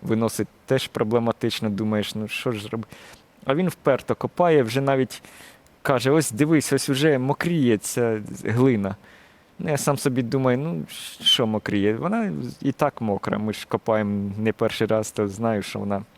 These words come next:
волога сама по собі. "Ось дивись, мокріє, ось зараз буде". І він оці своєю впертістю продовжував копати. Ну,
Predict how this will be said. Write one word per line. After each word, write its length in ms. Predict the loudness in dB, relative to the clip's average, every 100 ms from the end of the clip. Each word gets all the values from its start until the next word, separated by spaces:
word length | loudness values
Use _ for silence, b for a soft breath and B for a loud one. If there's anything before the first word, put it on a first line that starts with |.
| _ _ _ _ _ _ -10
волога 500 | -2 0 2 0 -2
сама 260 | -2 -4
по 140 | -4 -6
собі. 200 | -2 0
"Ось 140 | 2
дивись, 280 | 0 -2 -2
мокріє, 320 | -2 0 2
ось 180 | 2 2
зараз 280 | 2 2 0
буде". 280 | -2 -4 -4 B B 0
І 60 |
він 120 | 0 0
оці 380 | -2 2 2
своєю 460 | 0 -2 2 4 4
впертістю 600 | 4 2 2 0 -4 -4
продовжував 600 | -2 2 2 2 2 -2
копати. 380 | -2 -4 -4 -4
Ну, 140 | -6